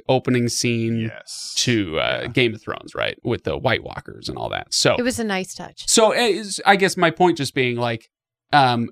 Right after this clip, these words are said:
Speaker 1: we can say, "Oh, you know, the, the comparisons, they're not, they're not quite fair. This isn't Game of Thrones. Nobody's trying to make Game of Thrones." But they're, i-, the, the show runners, the show makers are definitely inviting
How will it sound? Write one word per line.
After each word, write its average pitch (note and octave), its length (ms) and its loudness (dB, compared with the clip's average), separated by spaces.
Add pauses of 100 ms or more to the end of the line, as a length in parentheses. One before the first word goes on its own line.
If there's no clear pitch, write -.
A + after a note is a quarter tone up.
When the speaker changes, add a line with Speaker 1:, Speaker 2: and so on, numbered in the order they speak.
(100)
Speaker 1:
we D#3 320 2
can F#3+ 300 2
say, C3+ 640 2
"Oh, E3 220 6
you C3 160 2
know, C3 160 4
the, A#2+ 160 -4
the B2 100 -4
comparisons, C3 640 0
they're C#3 140 0
not, D#3+ 220 4 (100)
they're C3+ 120 0
not D3 180 4
quite C3 200 -2
fair. - 260 -10
This C#3+ 160 -2
isn't F3 220 2
Game C#3 180 2
of B2 80 -4
Thrones. B2+ 320 2
Nobody's C3+ 260 0
trying B2+ 160 0
to B2 60 0
make A2+ 140 -2
Game A#2+ 160 0
of A2 100 -4
Thrones." A#2 240 -2 (340)
But A#3+ 180 0 (100)
they're, B3 480 0 (340)
i-, F#3+ 240 -4
the, E3 420 -4
the D3 280 0
show F3+ 760 2
runners, C#3 520 2
the C#3 80 -4
show D#3+ 200 0
makers B2+ 760 0
are C#3 100 4
definitely C#3 720 -2
inviting A#2 960 0